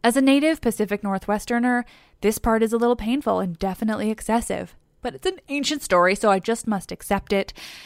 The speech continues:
They cut down one of the tallest, probably the oldest, trees in the forest, a cedar tree that stretched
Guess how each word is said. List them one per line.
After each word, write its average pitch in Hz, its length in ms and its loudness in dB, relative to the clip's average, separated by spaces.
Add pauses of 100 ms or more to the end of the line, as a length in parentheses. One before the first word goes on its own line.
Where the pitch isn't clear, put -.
(280)
They 240 100 6
cut 269 300 0
down 226 400 4
one 196 180 0
of 175 220 -4
the 190 100 -2
tallest, 202 840 4
probably 196 480 2
the 196 200 0
oldest, 262 680 8 (320)
trees 175 420 -4
in 180 140 -6
the 175 80 -6
forest, - 680 -4 (260)
a 202 100 2
cedar 214 480 0
tree 202 360 -2
that 190 200 -2
stretched - 540 -6